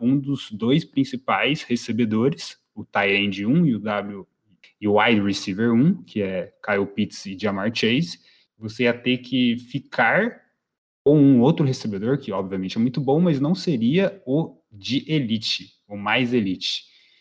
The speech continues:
Então, você voltaria nove espaços.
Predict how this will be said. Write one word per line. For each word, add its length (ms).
Então, 380
você 260
voltaria 760
nove 760
espaços. 1080